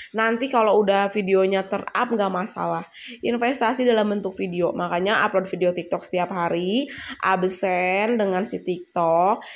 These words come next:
jangan sampai bolos, ya. Terus tahap selanjutnya apa, Kak? Selain,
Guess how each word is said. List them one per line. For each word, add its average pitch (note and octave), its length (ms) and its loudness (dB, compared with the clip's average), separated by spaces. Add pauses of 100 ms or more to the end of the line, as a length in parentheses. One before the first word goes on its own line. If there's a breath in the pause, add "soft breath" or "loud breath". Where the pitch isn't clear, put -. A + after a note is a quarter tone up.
(140 loud breath)
jangan G3 400 0
sampai F#3 320 -2
bolos, E3+ 640 0 (160)
ya. E3 480 -4 (560 loud breath)
Terus E4+ 400 4
tahap D#4 240 0
selanjutnya C#4+ 480 2
apa, C4+ 160 0
Kak? G#3+ 320 0
Selain, F#3 320 2